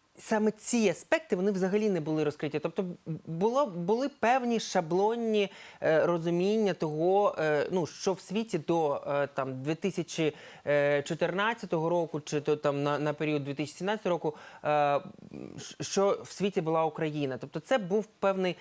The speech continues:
стереотипний образ. І я сказав, що я не хочу цього образу. Тобто якщо ми робимо автентичну Україну, то це сучасна автентика, це...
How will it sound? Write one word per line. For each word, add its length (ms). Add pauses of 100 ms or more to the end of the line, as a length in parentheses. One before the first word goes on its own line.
стереотипний 680
образ. 540 (300)
І 240 (100)
я 300
сказав, 340
що 120
я 140
не 160
хочу 360
цього 280
образу. 260
Тобто 200
якщо 360
ми 100
робимо 440
автентичну 640
Україну, 480
то 260
це 240 (240)
сучасна 540
автентика, 520
це... 260